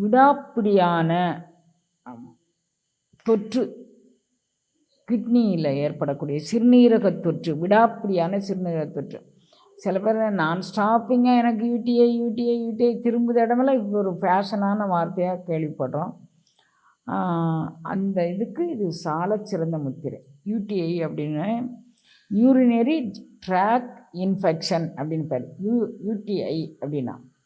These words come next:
அதுக்கு இது சாலச் சிறந்த முத்திரை. அப்புறம், இது வேற என்ன வகையில் செயல்படுகின்றது அப்படின்னு பார்த்தீங்கன்னா, இந்த முத்திரை, ஆ,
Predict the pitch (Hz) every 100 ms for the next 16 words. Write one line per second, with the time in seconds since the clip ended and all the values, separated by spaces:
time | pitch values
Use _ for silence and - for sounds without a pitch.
0 | _ _ _ _ 165 196 247 320 233 196
1 | 175 165 175 170 147 139 131 127 - 120
2 | 110 127 104 127 - - _ _ - 143
3 | 185 220 349 - - - _ _ _ _
4 | 247 254 233 220 233 214 226 240 208 202
5 | 190 185 - 170 170 165 156 147 139 131
6 | 160 180 - 131 143 143 143 127 - 139
7 | 139 190 202 151 143 139 170 240 330 -
8 | _ _ _ _ _ _ _ _ _ _
9 | _ _ - 165 156 147